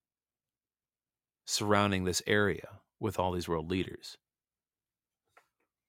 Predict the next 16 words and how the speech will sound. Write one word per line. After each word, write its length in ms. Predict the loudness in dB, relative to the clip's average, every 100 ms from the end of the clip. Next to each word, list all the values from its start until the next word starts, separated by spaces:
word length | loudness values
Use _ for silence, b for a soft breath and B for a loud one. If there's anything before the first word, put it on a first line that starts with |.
| _ _ _ _ _ _
Now, 160 | 8 12
this 240 | 12 12
is 140 | 10 8
just 280 | 8 8
my 200 | 6 6
little 480 | 6 6 6 4 0 _ _ _ _ _ _ _ _ _ _ _ _ _ _ -4
dream 640 | 2 2 2 0 -4 -8 _ _ _ _ _ _
and 180 | -4 -4
hope. 320 | -2 -6 -8 -18 _ _ _ _ _ _ _ _ _ _ _ _
But 140 | 2
how 340 | 4 4 2 -2 _ _ _ _ _ _ _ _
funny 440 | -20 -4 0 2 0
would 160 | -2
it 160 | -2 -2
be 400 | -4 -4 -10 _ _ _ _ _ _ _ _ _ _ _ _ _ _ _ _ _ _ _ _ 4
if 600 | 8 10 8 6 -8 -16